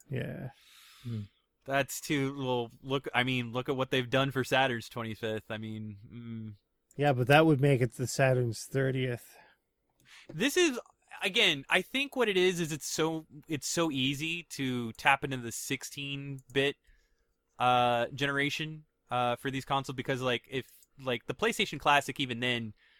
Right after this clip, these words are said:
Speaker 3: has horrible <laughs> emulation. Uh, it's, that's all tricky
Speaker 2: Yeah.
Speaker 3: inter-, uh, like, trick emulation in terms of, uh, like, what images get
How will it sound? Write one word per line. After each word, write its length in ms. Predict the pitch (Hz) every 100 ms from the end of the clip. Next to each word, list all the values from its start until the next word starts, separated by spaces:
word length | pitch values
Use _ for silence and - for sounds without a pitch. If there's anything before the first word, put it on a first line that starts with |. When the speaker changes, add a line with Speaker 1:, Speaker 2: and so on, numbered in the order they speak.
| _
Speaker 3:
has 280 | - 120 107
horrible 460 | - 123 127 110 113
<laughs> 20 |
emulation. 560 | 110 104 131 - - - - _ _ _ _ _ _ _
Uh, 260 | 120 117 117
it's, 220 | 131 131 156
that's 200 | 143 165
all 200 | 233 214
tricky 380 | 202 - 190 -
Speaker 2:
Yeah. 60 | 104
Speaker 3:
inter-, 260 | 104 160
uh, 80 | 156 139 143 _ _ -
like, 220 | 160 - _
trick 260 | - 202 180
emulation 560 | 165 151 139 139 -
in 120 | 139 127
terms 420 | 139 131 131 123
of, 420 | 120 113 113 - _ _ _ _ _ _ -
uh, 420 | 120 120 117 110 -
like, 340 | 135 123 113 -
what 300 | 120 127 131
images 760 | 135 131 120 123 123 117 107 - _ - 123
get 260 | 117 113